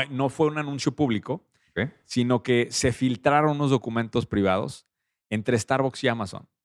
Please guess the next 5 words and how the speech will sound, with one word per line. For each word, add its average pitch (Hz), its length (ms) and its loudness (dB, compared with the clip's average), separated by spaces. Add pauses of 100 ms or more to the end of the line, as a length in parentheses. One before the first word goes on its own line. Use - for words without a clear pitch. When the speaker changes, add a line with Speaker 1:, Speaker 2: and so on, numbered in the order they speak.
(720)
Speaker 1:
que 123 140 2
detallan 147 680 0 (300)
un 139 180 0
acuerdo 160 500 4
comercial 117 640 -2